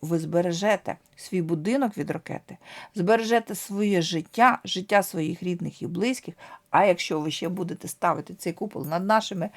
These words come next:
військовими, полоненими та над нашими пораненими, ви завдяки своїй енергії збережете життя ще комусь.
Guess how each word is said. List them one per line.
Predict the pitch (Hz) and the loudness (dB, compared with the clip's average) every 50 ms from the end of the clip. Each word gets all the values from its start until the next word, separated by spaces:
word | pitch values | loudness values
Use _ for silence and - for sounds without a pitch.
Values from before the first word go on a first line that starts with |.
| - - - - - - | -12 -14 -14 -14 -8 -4
військовими, | 165 190 208 202 - - 269 247 208 185 180 - - | -2 -2 -2 -2 4 6 8 8 8 4 0 -4 -4
полоненими | - 190 202 220 233 233 240 247 220 190 170 156 156 156 160 - | 0 0 2 2 2 2 2 2 2 0 0 -2 -4 -4 -6 -6
та | - 170 | -6 -4
над | 170 175 180 | -4 -2 -2
нашими | 190 196 190 - 165 170 165 - | -2 -2 -2 -4 -6 -6 -8 -4
пораненими, | - 185 190 220 262 269 240 190 160 156 165 - _ _ _ _ - | -4 0 0 2 2 0 0 -2 -4 -4 -8 -10 _ _ _ _ -8
ви | 175 185 180 180 202 - _ - | -2 -2 0 0 -2 -4 _ -14
завдяки | 180 175 165 160 165 151 156 - 165 | -8 -8 -6 -6 -6 -8 -10 -10 -12
своїй | - - - 165 156 165 - - - | -12 -10 -8 -8 -6 -8 -8 -10 -8
енергії | - 143 147 170 196 226 240 - - 160 170 175 - _ _ _ _ - | -8 -6 -6 -4 -6 -6 -6 -8 -10 -10 -10 -10 -14 _ _ _ _ -20
збережете | - - - - 170 160 170 180 - - | -18 -16 -12 -10 -8 -8 -8 -8 -8 -12
життя | 160 - 156 160 - - 190 - _ _ _ _ _ | -14 -14 -14 -14 -12 -12 -14 -14 _ _ _ _ _
ще | - - - - - 190 190 | -18 -16 -14 -12 -12 -12 -12
комусь. | - - - - 170 175 170 - - - | -12 -14 -14 -12 -12 -12 -14 -16 -18 -20